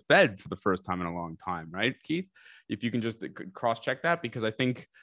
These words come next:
whether it's gonna be fifty or seventy-five, and I think there was just a headline today saying they were gonna, it was gonna be seventy-five, and as you expect, Powell is gonna be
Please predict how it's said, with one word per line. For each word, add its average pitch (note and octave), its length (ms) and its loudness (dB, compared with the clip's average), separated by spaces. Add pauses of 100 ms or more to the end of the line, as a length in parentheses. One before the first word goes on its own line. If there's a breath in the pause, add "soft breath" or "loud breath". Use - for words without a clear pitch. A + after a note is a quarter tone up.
(120)
whether A#2 200 6
it's A2+ 100 2
gonna A#2 120 -2
be G#2+ 60 -2
fifty B2+ 540 4
or G#2 100 4
seventy-five, A2 880 4
and G#2+ 100 -2
I G#2 60 2
think G#2+ 140 -6
there G#2+ 100 2
was G#2+ 100 0
just G2 100 -6
a F#2 40 -4
headline G#2+ 460 0
today G#2+ 360 0
saying F#2 280 -8
they F#2 60 -8
were F#2 80 -8
gonna, F2+ 140 -8
it D#2+ 60 -10
was G2 120 -8
gonna F#2 120 -4
be F#2 80 -4
seventy-five, F#2+ 680 2
and E2+ 140 -6 (340 soft breath)
as F2+ 160 -4
you G2+ 100 2
expect, F#2 440 -2 (160)
Powell F#2 360 2
is F#2+ 100 -6
gonna F#2 160 -2
be E2+ 200 -4